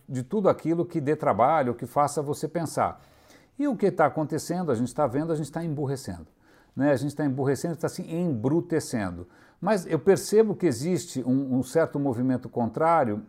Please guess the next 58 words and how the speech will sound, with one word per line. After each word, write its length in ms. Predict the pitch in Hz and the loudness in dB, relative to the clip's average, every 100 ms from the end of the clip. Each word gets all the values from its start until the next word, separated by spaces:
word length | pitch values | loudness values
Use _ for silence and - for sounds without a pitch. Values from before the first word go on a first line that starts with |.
| - | -8
e 60 | 127 | 0
eu 100 | 151 | 0
acho 160 | 139 | 0
que 80 | 156 | -2
a 40 | 131 | 0
prova 380 | 131 143 135 | 2 2 2
disso 400 | 110 131 135 143 - | 0 -2 -6 -8 -6
era 220 | 123 143 156 | 0 0 0
um, 220 | 156 127 | -2 0
a, 220 | 135 127 | 2 2
a 40 | |
febre 500 | - - 165 170 160 | 0 2 2 2 0
das 200 | 156 156 | -2 -2
palestras 640 | - 165 160 160 - 110 98 | 0 0 2 0 -2 -6 -6
até 160 | 101 | -6
pouco 240 | 101 101 - | -6 -8 -8
tempo 200 | 107 98 | -8 -8
atrás. 380 | - 92 82 - _ _ - | -6 -6 -6 -16 _ _ -6
Por 120 | 208 | -4
que 120 | 240 | 0
que 40 | |
alguém 200 | 247 190 | 0 0
vai 100 | 165 | 0
numa 140 | 151 143 | 0 0
palestra? 480 | 139 113 101 - - _ _ _ _ _ _ | 0 -2 -2 -10 -20 _ _ _ _ _ _
O 60 | 185 | 0
cara 220 | 214 208 | 2 2
pode 240 | 202 214 208 | 2 0 0
assistir 320 | 160 175 196 | -4 -6 -6
esse 160 | - | -6
troço 320 | 180 180 - 190 | 0 0 0 0
online, 280 | 175 170 | 0 0
mas 200 | 156 147 | 0 2
ele 160 | 214 202 | 2 2
vai, 400 | 113 160 208 165 | 4 6 6 2
por 240 | - 190 | -2 -6
quê? 180 | - 170 | 0 -2
Porque 180 | 127 135 | 0 -2
ele 100 | 165 | 0
tá 120 | 190 | 0
sentindo 580 | 180 196 185 175 196 208 | 0 -2 -2 -2 -2 -2
falta 600 | 196 151 139 147 - 175 - - - - | 0 2 4 2 -2 -6 -8 -20 -20 -12
de 160 | 120 165 | 2 6
alguém 440 | 170 127 151 175 | 6 4 -2 -2
que 80 | - | -2
ele 120 | 180 | 0
realmente 540 | 143 185 196 151 156 - | 2 2 0 -2 -6 -10
pode 460 | - 147 156 160 | 0 4 4 0
se 120 | - 175 | -6 -4
conectar, 600 | 180 160 147 - 131 139 | -2 -2 -6 -2 0 0
que 100 | 160 | -2
ele 100 | 151 | -6
pode 340 | - 160 180 | 0 2 2
acreditar, 500 | 170 156 127 101 127 | -2 -2 -4 -2 -2
que 100 | 131 | 0
ele 120 | 151 117 | -4 -4
pode 400 | - 151 180 156 | 0 2 2 0
ouvir, 480 | 107 101 117 156 | -2 -2 -4 -4